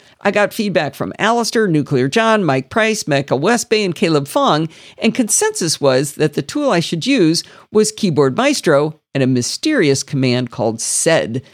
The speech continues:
spelled S E D. I love that they didn't solve it for me, and they left me with just these two clues.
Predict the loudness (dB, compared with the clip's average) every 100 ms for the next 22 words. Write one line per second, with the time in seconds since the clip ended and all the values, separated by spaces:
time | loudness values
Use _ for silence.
0 | _ -8 -2 0 0 0 -2 0 -4 -2
1 | 0 0 -2 -2 -8 -12 _ _ -20 -6
2 | 0 0 0 -2 -2 -2 0 0 2 2
3 | 2 2 0 0 2 2 0 0 0 2
4 | 2 0 0 -2 -2 -2 -2 0 0 -2
5 | -4 -4 -2 0 -2 -2 0 0 -4 -10